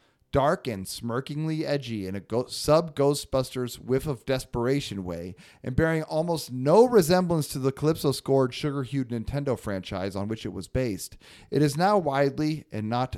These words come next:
unreasonably, regarded as one of the worst motion pictures ever made.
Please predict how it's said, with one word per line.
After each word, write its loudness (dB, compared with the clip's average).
unreasonably, -4
regarded 4
as 0
one 0
of -2
the 2
worst 0
motion 0
pictures -4
ever -6
made. -14